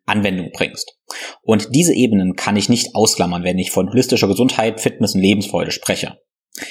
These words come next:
In meinem holistischen Gesundheits- und Fitnesscoaching sind diese Einsichten grundlegender Bestandteil deines Erfolgs. Mein und dein Fachwissen können also nur wirken, wenn du diese und weitere Metaprinzipien verstanden und letztendlich erfahren hast.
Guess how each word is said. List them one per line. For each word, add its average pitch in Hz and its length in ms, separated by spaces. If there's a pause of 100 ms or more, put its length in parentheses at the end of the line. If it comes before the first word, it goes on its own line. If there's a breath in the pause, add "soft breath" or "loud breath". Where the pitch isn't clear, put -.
(100 loud breath)
In 104 140
meinem 104 360
holistischen 131 380
Gesundheits- 127 360
und - 60
Fitnesscoaching 92 720
sind 95 280
diese 113 240
Einsichten 113 540
grundlegender 131 460
Bestandteil 95 600
deines 98 300
Erfolgs. - 560 (360 loud breath)
Mein 104 240
und 135 80
dein 127 120
Fachwissen 98 560
können 98 200
also 95 160
nur 117 340
wirken, 127 380 (260 loud breath)
wenn 104 100
du 101 80
diese 127 300
und 92 100
weitere 95 340
Metaprinzipien 107 560
verstanden 120 640
und 131 220
letztendlich 104 480
erfahren 104 520
hast. - 360